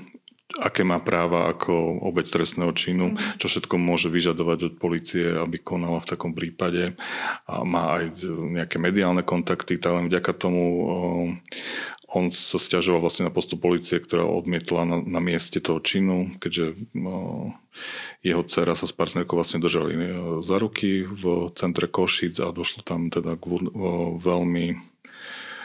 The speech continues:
Speaker 1: o, nielenže vulgárnemu útoku, ale aj vyhrážaniu sa, o, fy-, fyzickým útokom a podobne. A tá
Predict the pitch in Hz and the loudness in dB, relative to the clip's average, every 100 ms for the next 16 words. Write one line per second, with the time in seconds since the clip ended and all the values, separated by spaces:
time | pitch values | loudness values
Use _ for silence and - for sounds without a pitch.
0 | - - - _ - 87 85 85 85 85 | -14 -16 -20 _ -4 0 2 2 2 2
1 | - - - - - 101 90 85 80 78 | -2 -8 -16 -8 -4 -2 0 2 2 2
2 | 82 92 90 90 87 85 90 85 85 82 | 2 4 4 4 2 2 0 2 2 4
3 | 82 80 87 82 82 80 80 - 85 80 | 4 2 2 2 2 0 -2 -2 -2 0
4 | 85 - - 85 85 87 - - - 254 | -2 -4 -6 -4 -6 -6 -8 -10 -16 -20
5 | - - - - 85 82 - 87 87 87 | -6 -4 -4 -4 -6 -6 -8 -6 -4 -6
6 | - 87 82 - 98 101 98 101 - - | -4 -6 -4 -2 0 2 0 -2 -6 -6
7 | - - - - - - - 92 87 87 | -6 -4 -4 -6 -8 -12 -6 -2 0 2
8 | 85 92 - - 117 _ _ - - - | 0 -2 -4 -10 -12 _ _ -14 -10 -12
9 | - _ _ _ _ _ - _ 87 85 | -14 _ _ _ _ _ -20 _ 0 2